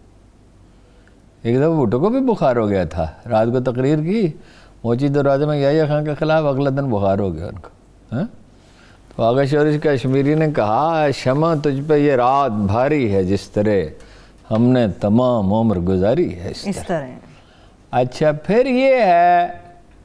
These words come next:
Speaker 1: मरियम साहब चली जाएं डस्का इलेक्शन के बाद।
Speaker 2: क्यों
Speaker 1: मेरा
Speaker 2: अरुण,
Speaker 1: अंदाजा
Speaker 2: डस्का
Speaker 1: है।
Speaker 2: इलेक्शन कैसे होगा अरुण साहब? कोविड की तीसरी लहर देखा है
Speaker 1: सुप्र-,
Speaker 2: कितनी शदीद है ये?
Speaker 1: सुप्रीम ने तीसरी नहीं, चौथी लहर।
Speaker 2: अब तो चौथी के
Speaker 1: चौथी
Speaker 2: अंदर दाखिल
Speaker 1: लहर
Speaker 2: होगा
Speaker 1: का
Speaker 2: ना।
Speaker 1: भी अंदेशा है।
Speaker 2: हम्म।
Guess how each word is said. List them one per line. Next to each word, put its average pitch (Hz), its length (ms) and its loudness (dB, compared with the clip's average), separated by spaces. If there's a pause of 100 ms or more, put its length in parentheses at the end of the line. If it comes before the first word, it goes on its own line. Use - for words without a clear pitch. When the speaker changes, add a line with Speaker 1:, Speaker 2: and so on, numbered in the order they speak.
(880)
Speaker 1:
मरियम 160 320 2
साहब 208 240 2
चली 208 280 2
जाएं 226 200 2
डस्का 185 360 0
इलेक्शन 78 360 -6
के - 160 -18 (140)
बाद। - 160 -20 (640)
Speaker 2:
क्यों - 120 -2
Speaker 1:
मेरा 196 260 2
Speaker 2:
अरुण, 196 140 0
Speaker 1:
अंदाजा 185 340 4
Speaker 2:
डस्का 349 120 2
Speaker 1:
है। 339 60 4
Speaker 2:
इलेक्शन 320 340 -2
कैसे 294 300 -2
होगा 254 260 2
अरुण 247 140 -2
साहब? 269 240 -2
कोविड 254 320 2
की 262 120 0
तीसरी 262 360 -2
लहर 240 160 2
देखा 220 220 0
है - 40 2
Speaker 1:
सुप्र-, - 140 -2
Speaker 2:
कितनी 208 180 0
शदीद 247 400 -6
है 233 100 -4
ये? 226 120 -10
Speaker 1:
सुप्रीम 170 360 0
ने 220 80 -2
तीसरी 170 500 0
नहीं, 214 160 -2
चौथी 160 360 -2
लहर। 120 280 2
Speaker 2:
अब 104 60 -8
तो 202 240 -2
चौथी 202 220 -10
के 196 400 -2
Speaker 1:
चौथी 185 120 4
Speaker 2:
अंदर 208 220 0
दाखिल 185 180 2
Speaker 1:
लहर 170 160 4
Speaker 2:
होगा 151 120 -6
Speaker 1:
का 175 100 2
Speaker 2:
ना। 165 60 -2
Speaker 1:
भी 185 160 4
अंदेशा 117 600 0
है। 101 480 0
Speaker 2:
हम्म। 202 280 -8